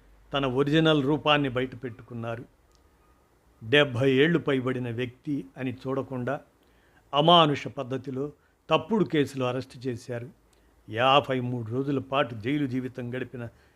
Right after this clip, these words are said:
చంద్రబాబు ఒక్కసారిగా ప్రజల గుండెల్లోకి దూసుకుపోయారు. కళ్ళు తిరిగే మెజారిటీతో ఇరవై ఇరవై నాలుగులో ఘన విజయం సాధించారు. ఒక వ్యక్తి అధికారం కోల్పోవటం,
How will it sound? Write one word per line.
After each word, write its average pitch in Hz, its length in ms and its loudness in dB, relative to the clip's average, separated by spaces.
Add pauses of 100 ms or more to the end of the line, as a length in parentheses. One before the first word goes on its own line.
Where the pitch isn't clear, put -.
(240)
చంద్రబాబు 147 600 4 (760)
ఒక్కసారిగా 151 720 4
ప్రజల 135 360 -2
గుండెల్లోకి 127 680 -4
దూసుకుపోయారు. 120 800 -8 (720)
కళ్ళు 156 260 4
తిరిగే 139 420 2
మెజారిటీతో 127 800 -2 (640)
ఇరవై 151 360 4
ఇరవై 147 280 2
నాలుగులో 135 480 0
ఘన 131 180 -4
విజయం 123 360 -4
సాధించారు. 113 720 -10 (600)
ఒక 143 200 2
వ్యక్తి 139 520 0 (120)
అధికారం 139 680 2
కోల్పోవటం, 127 800 -8